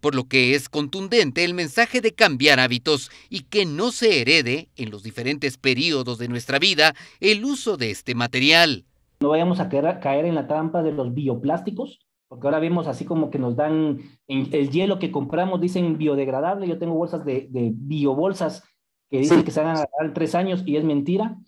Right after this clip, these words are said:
Speaker 2: Que sea biobolsa, eh, bioplástico no significa que está, que sea biodegradable, sino que está hecho de biomasa, de fécula de maíz, de la pepita del aguacate, de la cáscara de la,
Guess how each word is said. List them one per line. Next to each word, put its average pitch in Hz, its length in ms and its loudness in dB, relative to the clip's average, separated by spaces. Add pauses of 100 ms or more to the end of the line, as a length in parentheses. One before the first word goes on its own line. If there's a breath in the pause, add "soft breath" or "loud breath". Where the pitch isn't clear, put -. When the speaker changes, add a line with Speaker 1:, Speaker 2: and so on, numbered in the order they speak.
(400)
Speaker 2:
Que 143 120 -2
sea 185 180 2
biobolsa, 190 960 0 (480)
eh, 165 100 -8
bioplástico 190 560 0
no 180 80 2
significa 180 340 0
que 175 60 -4
está, 160 300 -4
que 151 80 -8
sea 165 180 -4
biodegradable, 160 680 -2
sino 156 160 -2
que 135 80 -6
está 135 100 -4
hecho 165 160 -2
de 147 60 0
biomasa, 165 600 -2
de 156 120 -2
fécula 151 300 -4
de 131 60 -2
maíz, 143 360 -2
de 160 80 -2
la - 80 -4
pepita 143 300 -6
del 131 100 0
aguacate, 123 480 -2
de 151 60 -2
la 120 100 -4
cáscara 143 360 -4
de 123 120 0
la, 120 240 -4